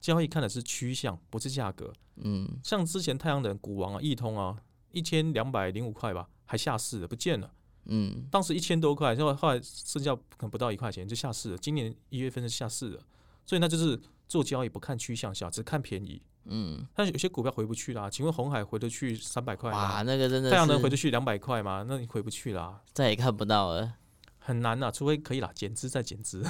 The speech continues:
Speaker 2: 嗯，嗯。<laughs> 那老师在基，基础篇的部分，能够分享一下，像我在选股啊，
Speaker 1: 嗯。
Speaker 2: 这个，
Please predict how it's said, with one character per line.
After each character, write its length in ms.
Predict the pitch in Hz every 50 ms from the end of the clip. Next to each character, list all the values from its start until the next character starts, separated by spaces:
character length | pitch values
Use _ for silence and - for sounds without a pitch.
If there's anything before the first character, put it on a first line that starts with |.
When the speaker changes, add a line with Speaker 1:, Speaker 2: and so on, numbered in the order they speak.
| 160
Speaker 2:
嗯， 120 | 175 165 - - 180 156 - -
嗯。 140 | - - - - - - - - - -
<laughs> 320 | - _ - - - - -
那 260 | 107 185 208 175 139
老 180 | 127 123 131 151
师 160 | 175 190 190
在 180 | - 208 196
基， 200 | 185 - - - _ _ - _ _ _ _ _ -
基 160 | - 202 220
础 180 | 214 - 135 107
篇 220 | 127 143 147 147
的 100 | 139 120
部 160 | 120 131 123
分， 360 | 120 135 135 117 110 104 98 - - - - - _ _ _ _ _ _ _ _ _ _ _
能 160 | - 120 127 127
够 100 | 147 151
分 180 | 143 147 139
享 220 | 143 - 151 101 104
一 40 |
下， 340 | 113 - 139 127 120 110 110
像 400 | 127 - - 165 143 135 123 - - _ _ - -
我 180 | - 143 131 127
在 160 | - 175 170
选 280 | 160 - 143 117 123 143
股 240 | - - 143 107 98
啊， 200 | 92 80 76 80
Speaker 1:
嗯。 60 | 117
Speaker 2:
这 100 | 90 -
个， 220 | 131 120 101 -